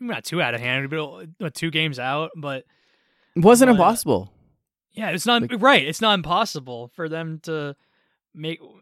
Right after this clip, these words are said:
Speaker 1: for, for them to make more noise in the, in that division and, you know, compete for a playoff spot. But now that Kirk is out and they didn't do anything to replace him.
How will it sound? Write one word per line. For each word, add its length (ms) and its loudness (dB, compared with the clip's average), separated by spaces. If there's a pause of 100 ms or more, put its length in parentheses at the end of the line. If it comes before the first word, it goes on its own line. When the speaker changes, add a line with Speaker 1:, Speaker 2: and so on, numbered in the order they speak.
Speaker 1:
for, 180 -8 (280)
for 120 -6
them 160 0
to 60 -2
make 160 -2
more 200 -4
noise 340 -4
in 60 -12
the, 380 -8 (200)
in 80 -12
that 160 -8
division 600 -8
and, 240 -14 (560)
you 80 -18
know, 120 -18
compete 280 -8
for 100 -6
a 60 -8
playoff 300 -4
spot. 340 -8
But 360 -10
now 120 -6
that 140 -8
Kirk 260 -12
is 120 -12
out 260 -6 (180)
and 280 2
they 80 4
didn't 200 -4
do 160 -2
anything 520 -6 (260)
to 100 -14
replace 380 -8
him. 300 -16